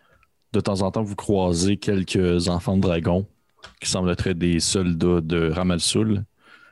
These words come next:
qui se déplacent comme en petits, euh, pelotons, qui marchent, euh, d'un côté à de l'autre, qui font des petites rondes aux alentours pour voir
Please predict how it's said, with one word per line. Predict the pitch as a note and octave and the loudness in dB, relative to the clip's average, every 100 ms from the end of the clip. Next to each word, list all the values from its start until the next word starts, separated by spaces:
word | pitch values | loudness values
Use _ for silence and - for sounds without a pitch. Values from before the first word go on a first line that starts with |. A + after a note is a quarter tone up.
| _ _ - | _ _ -8
qui | - | -4
se | F#2 | 0
déplacent | F2 - F#2+ F#2+ - | 0 0 0 0 -2
comme | G#2 | 0
en | F2+ F2 | 0 0
petits, | G#2 - - G#2+ G2 | -2 -2 0 2 2
euh, | D#2+ - - - | 0 -6 -12 -6
pelotons, | F#2+ - F2 G#2+ _ - - - - - - - - _ - | -4 -4 -6 -8 _ -20 -20 -20 -20 -20 -20 -20 -20 _ -10
qui | - | -8
marchent, | - - | -6 -4
euh, | E2 | -4
d'un | E2+ F2 | -4 -6
côté | F2+ F2 F#2+ | -2 -2 -2
à | |
de | F2 | 0
l'autre, | F#2 G#2 - - - | 0 -2 -6 -18 -20
qui | - | -6
font | F#2 | -2
des | E2+ | -2
petites | D#2+ - - | -2 -8 -6
rondes | F#2 F#2 F#2 | -4 0 0
aux | F2 F2 | 0 0
alentours | F2 E2 - F2+ | 0 -2 0 -2
pour | D#2 E2 | -2 -2
voir | E2+ F2+ F2 | 0 0 0